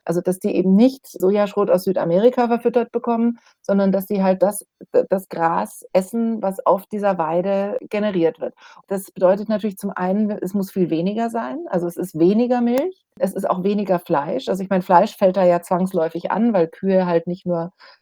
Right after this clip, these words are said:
weibliche Kälbchen kriegen, die dann wieder als Milchkühe geeignet sind, sondern auch männliche. Und mit denen muss man ja auch irgendwas machen. Also wenn wir die alle leben lassen würden, sagen würden, wir haben jetzt dann halt so Stierparks, <laughs> dann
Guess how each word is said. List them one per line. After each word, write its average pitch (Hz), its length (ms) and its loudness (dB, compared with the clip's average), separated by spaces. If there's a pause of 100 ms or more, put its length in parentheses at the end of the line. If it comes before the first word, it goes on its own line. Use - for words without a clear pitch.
(140)
weibliche 202 680 2
Kälbchen 202 500 0
kriegen, 208 380 -2
die 196 100 -2
dann 175 220 4
wieder 175 260 4
als 156 220 0
Milchkühe 208 420 2
geeignet 190 420 0
sind, 190 220 -4
sondern 170 260 -4
auch 165 120 -4
männliche. 254 480 4
Und 208 100 2
mit 180 140 2
denen 185 180 2
muss 185 140 -2
man 180 120 0
ja 170 140 2
auch 175 80 0
irgendwas 170 320 -4
machen. 196 260 -2
Also 170 140 -2
wenn 160 160 -4
wir 165 80 0
die 165 140 0
alle 165 160 4
leben 190 240 2
lassen 190 280 0
würden, 180 240 0
sagen 165 280 -2
würden, 165 180 -2
wir 165 80 0
haben 165 100 -4
jetzt 160 160 -6
dann 160 140 -8
halt 156 180 -8
so - 180 -12 (200)
Stierparks, 226 1040 2
<laughs> - 80 -4
dann 233 120 4